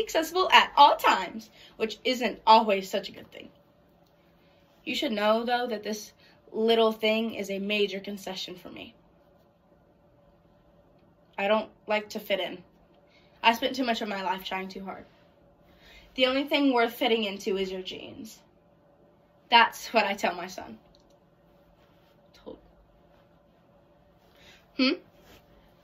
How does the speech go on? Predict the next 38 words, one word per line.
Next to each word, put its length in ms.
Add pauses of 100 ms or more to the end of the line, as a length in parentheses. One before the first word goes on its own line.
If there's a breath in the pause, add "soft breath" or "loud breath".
(120)
What? 280 (1000)
I'm 120
sorry, 280
one 160
more 80
time, 200
I'm 140
just, 160
like, 160
super 640
deaf. 260 (1000 soft breath)
With 140
how 180
often 320
we 80
hear 120
the 80
hyperbole, 760
"I'm 180
so 160
deaf," 400 (380 loud breath)
we 160
assume 460
that 240
it's 200
not 240
that 160
big 140
of 60
a 40
deal. 320 (160)
But 180 (800 soft breath)
according 360
to 100
research 400
at 100
the 160
Research 420